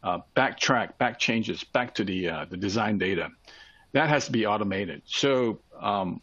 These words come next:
so two things. The digital twin had to be a more comprehensive digital twin. Number two is that the whole process of you, when you change a digital twin, you had to be automated.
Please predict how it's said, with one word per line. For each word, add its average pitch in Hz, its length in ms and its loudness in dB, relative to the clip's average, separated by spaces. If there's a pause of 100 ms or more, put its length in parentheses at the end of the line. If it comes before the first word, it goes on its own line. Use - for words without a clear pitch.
(100)
so 147 140 2
two 185 180 2
things. 160 260 2
The 120 160 2
digital 175 340 2
twin 156 220 0
had 147 180 2
to 139 60 2
be 120 180 2
a 110 40 2
more 131 240 2
comprehensive 123 540 0
digital 101 340 -2
twin. 101 220 -2
Number 107 160 0
two 165 260 2
is 113 100 0
that 107 260 -2 (440)
the 127 100 2
whole 185 140 4
process 143 460 2
of 120 100 2
you, 123 380 2
when 127 120 0
you 156 100 2
change 156 320 0
a 120 40 2
digital 107 340 0
twin, 101 300 -2
you 101 80 0
had 135 160 2
to 113 40 -2
be 101 140 0
automated. 92 500 -2